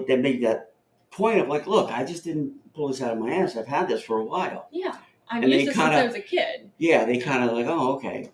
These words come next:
Speaker 2: Yeah.
Speaker 1: But she was just kind of offended by that. Like,
Speaker 2: Yeah.
Speaker 1: Hey, you know, like, I've never tried to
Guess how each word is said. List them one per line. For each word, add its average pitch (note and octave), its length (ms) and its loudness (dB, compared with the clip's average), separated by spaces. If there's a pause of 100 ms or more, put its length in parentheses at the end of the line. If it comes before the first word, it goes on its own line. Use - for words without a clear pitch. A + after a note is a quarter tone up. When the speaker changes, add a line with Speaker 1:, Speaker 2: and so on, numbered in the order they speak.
(180)
Speaker 2:
Yeah. A#3 260 0 (300)
Speaker 1:
But C3 500 0
she C#3+ 160 -2
was C3 200 4
just A2+ 200 -10
kind A#2 160 -2
of A2 80 -4
offended E3+ 420 2
by - 160 -6
that. - 280 -6
Like, - 180 -12
Speaker 2:
Yeah. A3+ 160 0 (120)
Speaker 1:
Hey, F#3+ 60 -8 (680)
you B2+ 120 -4
know, G#2+ 300 -4 (760)
like, B2+ 140 -4
I've D#3+ 280 0
never F#3+ 340 6
tried E3+ 340 0
to A#2+ 160 0